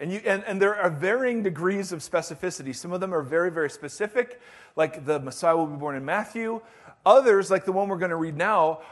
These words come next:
are just about the kind of relationship this anointed one will have with God. So Psalm chapter two,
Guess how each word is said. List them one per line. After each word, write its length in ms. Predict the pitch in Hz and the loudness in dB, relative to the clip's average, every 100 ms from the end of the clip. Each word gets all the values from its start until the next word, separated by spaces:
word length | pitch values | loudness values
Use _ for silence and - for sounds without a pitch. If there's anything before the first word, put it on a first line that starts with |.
| - | -2
are 100 | 156 | -2
just 220 | 175 - | -2 -2
about 280 | 175 175 165 | 4 6 4
the 60 | |
kind 220 | - 196 180 | 0 -6 -4
of 100 | 151 | -4
relationship 920 | 151 165 226 - 175 143 147 135 - | -2 0 -2 -4 -12 -6 -4 -4 -8
this 220 | 147 151 - | -8 -8 -8
anointed 600 | 147 143 175 190 175 131 | -8 -8 -8 -8 -8 -6
one 260 | 127 123 | -6 -6
will 100 | 123 | -8
have 300 | 123 131 123 | -8 -8 -8
with 180 | 127 - | -10 2
God. 260 | 196 156 123 | 6 6 6
So 100 | 131 | -4
Psalm 280 | - 202 | 0 2
chapter 300 | 208 202 - | 4 2 2
two, 440 | 185 - 208 139 | -4 2 4 4